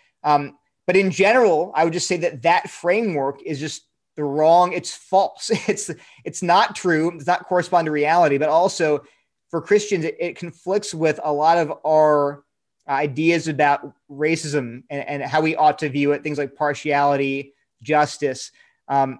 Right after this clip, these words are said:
so that's a, sort of the background. Now, I'm not gonna, well, make it clear, I'm not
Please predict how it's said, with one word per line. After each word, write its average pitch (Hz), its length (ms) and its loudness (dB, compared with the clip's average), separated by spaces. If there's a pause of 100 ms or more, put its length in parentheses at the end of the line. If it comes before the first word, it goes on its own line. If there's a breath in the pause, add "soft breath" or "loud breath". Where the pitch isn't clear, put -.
so 196 120 2
that's 208 120 2
a, 226 140 2
sort 220 140 4
of 190 40 4
the 175 80 0
background. 180 580 0
Now, 170 200 2 (200 loud breath)
I'm 180 180 0
not 262 260 4
gonna, 208 240 2 (120)
well, - 180 -2 (120)
make 160 180 -8
it 156 100 -8
clear, 147 360 -2 (300)
I'm 170 160 0
not 208 240 4